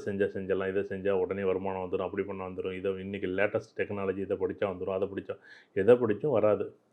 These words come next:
கொஞ்சம் கவனமா இருக்கணும் அப்படிங்கிற மாதிரி தான். ஒரு சில விஷயங்கள்ல சி-, ஒரு சில கவனமா நம்ம எடுத்துக்கிட்டோம்லே,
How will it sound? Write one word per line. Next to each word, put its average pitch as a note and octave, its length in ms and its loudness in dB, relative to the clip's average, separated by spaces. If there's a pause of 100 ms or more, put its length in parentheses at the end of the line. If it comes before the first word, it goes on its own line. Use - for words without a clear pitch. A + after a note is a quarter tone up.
கொஞ்சம் C#3+ 280 0
கவனமா A2 380 0
இருக்கணும் F#2+ 300 -4
அப்படிங்கிற F2 320 -6
மாதிரி F2 220 -6
தான். F#2 160 -8
ஒரு B2 200 4
சில C#3 200 4
விஷயங்கள்ல A2 420 -2 (560)
சி-, D3+ 340 4
ஒரு E3 240 6
சில D#3 200 10
கவனமா D#3 680 4
நம்ம A2 280 6
எடுத்துக்கிட்டோம்லே, A#2 580 4